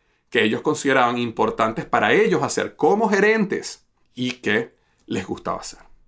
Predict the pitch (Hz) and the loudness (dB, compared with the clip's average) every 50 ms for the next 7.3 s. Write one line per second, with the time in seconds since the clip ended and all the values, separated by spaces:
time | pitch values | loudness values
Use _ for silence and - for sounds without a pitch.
0 | _ _ _ - 131 135 143 175 233 262 240 156 131 143 147 156 175 170 135 113 | _ _ _ -4 0 2 4 6 6 6 4 4 4 4 4 6 4 4 2 2
1 | 110 - - - _ - - - - 131 131 139 131 - 151 175 185 185 208 190 | 0 -4 -6 -10 _ -12 -8 -4 -2 0 0 0 2 2 2 2 2 2 0 0
2 | 190 - 127 117 113 110 110 113 110 - - 180 190 202 202 196 185 185 165 175 | 2 2 4 4 4 2 0 -4 -2 0 0 2 2 2 2 2 2 2 2 2
3 | 185 170 151 135 120 113 117 110 107 127 127 117 113 113 107 117 160 170 165 160 | 4 2 2 2 0 -2 -2 0 0 2 2 4 4 2 4 4 4 4 4 4
4 | 139 117 110 104 - - _ _ _ _ _ _ - 135 127 - - 135 131 - | 4 4 2 0 -2 -10 _ _ _ _ _ _ 0 0 0 0 -2 -4 -4 -6
5 | - _ _ _ - 160 156 139 - - - 131 113 110 110 120 143 131 104 95 | -12 _ _ _ 0 2 2 0 0 -4 -2 0 0 2 2 4 4 2 2 0
6 | 92 - - - _ _ _ _ - 127 123 120 117 113 113 117 - - 101 - | -2 -6 -12 -20 _ _ _ _ -2 2 4 4 4 4 2 -2 -4 -6 -6 -6
7 | - - - - - - | -6 -8 -8 -10 -14 -18